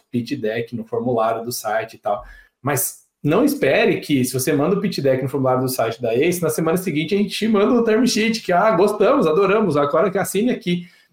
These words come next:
Então, a gente precisa construir, e isso é uma coisa que acontece diferente de cada forma, cada empresa, né?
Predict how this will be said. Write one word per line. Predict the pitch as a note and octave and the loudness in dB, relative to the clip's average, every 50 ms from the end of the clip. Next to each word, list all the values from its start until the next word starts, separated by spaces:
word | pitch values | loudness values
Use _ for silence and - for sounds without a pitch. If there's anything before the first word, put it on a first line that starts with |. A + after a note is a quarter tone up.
| _ _ G#3 | _ _ -4
Então, | F3+ F3+ F3 G3 G3+ - - D3 D#3+ | -2 0 2 2 2 0 -2 -2 -2
a | E3 E3 | 0 0
gente | F#3 F3 - | 0 -2 -2
precisa | - G3+ F#3 - - - F3 G3+ A3 A#3+ - | -2 -2 -2 -2 -2 -2 -2 -2 0 0 -2
construir, | - F#3 F3 - - - C3+ B2 A#2+ C3 D#3 F3 D3+ - | -2 -2 -4 -4 -4 -4 -4 -2 0 2 2 0 0 0
e | C#3 D3 | 2 2
isso | F3 F3 F3 F3+ | 2 2 2 0
é | |
uma | D#3+ - | -2 -2
coisa | - D#3 D3+ D3 | -2 -4 -4 -4
que | - | -6
acontece | C#3 C#3 B2+ - D3+ - - - | -8 -6 -4 -2 -4 -4 -4 -2
diferente | A#3+ A#3+ - F#3+ D#3 D#3 D3 - B2+ | -2 -2 0 0 -2 -2 -4 -6 -8
de | B2+ | -6
cada | B2+ - B2 A#2+ A#2 | -4 -2 -2 -2 -2
forma, | A#2 - C3 D3+ F#3+ G3 C#3+ B2+ - _ _ | -2 -2 -2 0 0 -2 -4 -8 -12 _ _
cada | - C3 B2 | -4 -2 0
empresa, | C3 B2 - B2 D3+ F#3 G3 F3 C#3+ | 0 0 0 0 2 2 2 2 2
né? | C3 C3+ D#3+ F#3 | 0 0 -2 -4